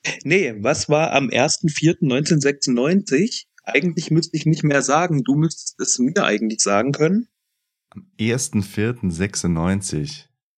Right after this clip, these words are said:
Speaker 2: Hat das was mit dem uefa Cup zu tun?
Speaker 1: Richtig.
Speaker 2: Ah, dann war's ein Bayern-Spiel im uefa Cup.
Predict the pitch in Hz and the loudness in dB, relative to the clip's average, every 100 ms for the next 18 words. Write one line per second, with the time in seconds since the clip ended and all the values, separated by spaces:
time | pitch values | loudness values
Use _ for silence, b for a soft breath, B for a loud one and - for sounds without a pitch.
0 | _ _ _ _ _ _ _ _ _ _ | _ _ _ _ _ _ _ _ _ _
1 | _ - 98 104 95 - 92 92 - 90 | _ -6 -2 0 -2 0 0 0 0 2
2 | 87 - 90 87 127 92 - 82 - 76 | 0 0 -2 0 0 0 -2 -6 -8 -8
3 | 78 73 - _ _ _ _ _ _ - | -8 -8 -12 _ _ _ _ _ _ -20
4 | - - 104 123 - 104 92 - - 87 | -16 -4 0 0 2 0 0 -6 -6 -2
5 | 87 92 92 90 85 80 73 73 73 80 | 2 2 4 2 0 0 0 -2 -4 -2
6 | 87 87 90 80 85 87 - 90 82 87 | 0 2 2 0 0 -2 -2 -2 0 0
7 | 120 127 - 117 110 107 147 160 - - | 0 -2 -2 0 0 0 -2 -4 -4 -8
8 | 147 | -8